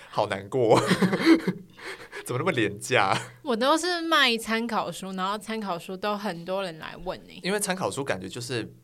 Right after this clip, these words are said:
Speaker 1: 那是一种必备的东西，然后又没有一定要买新的。
Speaker 2: 对，而且我的几乎都是没有写过，或者写过可能几页这样子，
Speaker 1: 嗯。
Speaker 2: 但它可能是一千题，我可能写了前面五十题这样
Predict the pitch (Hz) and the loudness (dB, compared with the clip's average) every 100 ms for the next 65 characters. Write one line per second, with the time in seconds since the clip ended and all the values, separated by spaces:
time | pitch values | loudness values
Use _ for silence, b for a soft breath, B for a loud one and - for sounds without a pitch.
0 | _ 160 175 175 139 95 - 135 98 113 | _ -6 -2 -2 -4 -8 -8 -8 -4 -2
1 | 95 95 98 98 95 107 117 117 104 82 | -2 -6 -10 -10 -8 -8 -2 0 0 -2
2 | - _ _ _ _ 123 135 139 95 104 | -14 _ _ _ _ -2 0 0 -4 -6
3 | 127 120 120 - 98 65 - 95 92 190 | -2 -2 -2 -14 -16 -8 -8 -8 -12 -12
4 | - 214 180 180 233 294 233 180 160 165 | -8 -6 -4 -4 -2 0 0 0 -4 -8
5 | 185 196 190 190 202 170 180 - - - | -10 -6 -6 -8 -10 -10 -12 -12 -14 -10
6 | 196 220 220 233 226 - 131 117 208 202 | -8 -4 -4 -4 -6 -8 -8 -8 -8 -8
7 | 190 151 127 180 - 156 101 156 135 147 | -8 -12 -14 -16 -16 -18 -16 -10 -10 -10
8 | 160 90 175 - 208 208 214 202 196 175 | -14 -14 -16 -10 -4 -2 -2 -4 -4 -6
9 | 196 226 233 - 196 202 202 165 175 190 | -8 -6 -8 -6 -6 -8 -8 -8 -8 -10
10 | 175 - - 110 - 180 151 165 131 165 | -12 -14 -16 -14 -16 -16 -14 -14 -14 -10
11 | - - - - - - - | -10 -12 -20 -20 -20 -20 -20